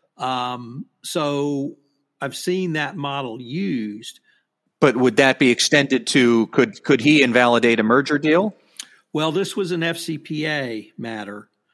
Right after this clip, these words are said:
Speaker 1: a monitorship rather. So he was looking at contracts for corruption issues.
Speaker 2: Yeah, sure.
Speaker 1: So there could be that kind of oversight.
Speaker 2: Yeah, and that, th-, I can certainly see that.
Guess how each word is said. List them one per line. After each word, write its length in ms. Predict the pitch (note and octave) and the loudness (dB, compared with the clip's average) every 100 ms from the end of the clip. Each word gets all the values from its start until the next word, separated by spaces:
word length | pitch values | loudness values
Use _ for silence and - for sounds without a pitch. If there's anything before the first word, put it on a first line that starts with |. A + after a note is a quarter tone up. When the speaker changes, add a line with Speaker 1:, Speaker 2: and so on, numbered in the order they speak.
| _ _ | _ _
Speaker 1:
a 160 | - B2 | -12 -10
monitorship 840 | C3+ - C#3+ C#3 B2+ C3+ B2+ B2+ - | -10 -8 -6 -6 -6 -8 -6 -8 -8
rather. 300 | B2 A#2+ A#2+ | -8 -8 -10
So 140 | B2 | -8
he 160 | B2 D#3+ | -6 -4
was 180 | C#3+ | -4
looking 320 | D3+ C#3+ C#3+ B2 | -6 -8 -8 -10
at 120 | - | -12
contracts 580 | - C3+ C3 C3 B2 - | -10 -10 -8 -8 -8 -10
for 120 | B2+ | -16
corruption 560 | - C3+ B2 C#3 - G#2+ | -12 -8 -8 -10 -12 -14
issues. 360 | A2 - C3+ | -14 -14 -4
Speaker 2:
Yeah, 200 | - F3 - _ _ | 0 0 -2 _ _
sure. 520 | - - G3+ E2 - - _ _ _ _ _ _ _ _ _ _ _ _ _ _ _ - | -4 2 2 2 -2 -16 _ _ _ _ _ _ _ _ _ _ _ _ _ _ _ -8
Speaker 1:
So 360 | D3+ C#3+ C#3 | -2 0 0
there 180 | C3+ C#3 | -2 -4
could 200 | C3+ F#3 | -2 -2
be 140 | D#3 | 0
that 400 | C3 C3+ D3+ - | -2 -2 -4 -6
kind 260 | - C3 B2 | -10 -10 -10
of 100 | G#2+ | -8
oversight. 600 | A#2 A2+ A#2+ - A#2+ A#2 - | -8 -10 -12 -14 -14 -18 -8
Speaker 2:
Yeah, 480 | - E3+ F3 D#2 C2 | 2 4 4 0 -2
and 240 | B2 C3+ C3 | 2 2 2
that, 640 | - - D#3+ A3 F3+ C3+ | -4 2 4 4 0 0
th-, 120 | C3 | 2
I 160 | G2 B2+ | 4 2
can 220 | - C#3+ | 2 -2
certainly 420 | - G3 F#3 F3+ | 2 2 2 0
see 220 | D#3 D3+ C#3 | 0 0 2
that. 480 | E3 F#2+ - - | 4 2 0 -10